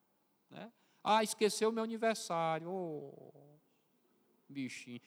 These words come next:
"Passou por mim e não falou." Teve gente na igreja que reclamou comigo disso. "Pastor passou por mim e não falou." Ó.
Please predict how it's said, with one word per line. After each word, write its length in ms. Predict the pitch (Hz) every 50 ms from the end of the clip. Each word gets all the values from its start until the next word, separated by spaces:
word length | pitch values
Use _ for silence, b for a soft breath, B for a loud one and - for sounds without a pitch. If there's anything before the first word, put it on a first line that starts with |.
| b b -
"Passou 360 | 196 190 175 - - 214 220
por 280 | 220 - 233 214 190
mim 140 | 190 208 226
e 20 | 226
não 140 | 233 233
falou." 680 | 220 - 240 233 226 220 202 180 156 151 147 147 147 - _ b b b b
Teve 180 | - 180 185 180
gente 200 | 185 190 190 -
na 100 | 202 196
igreja 260 | 185 175 180 180 196
que 40 | 196
reclamou 360 | 196 196 - 214 202 196 190
comigo 340 | 190 190 175 170 180 185 202
disso. 420 | 180 190 185 180 175 175 - - _ _ _ _ _ _ _ _ _ _ _ _ _
"Pastor 300 | - 160 151 - - 180
passou 340 | - - 127 123 - 175 175
por 220 | - - 160 143
mim 80 | 156 170
e 40 | 185
não 120 | 196 185
falou." 560 | - - 185 185 180 151 127 123 123 120 120
Ó. 140 | 127 143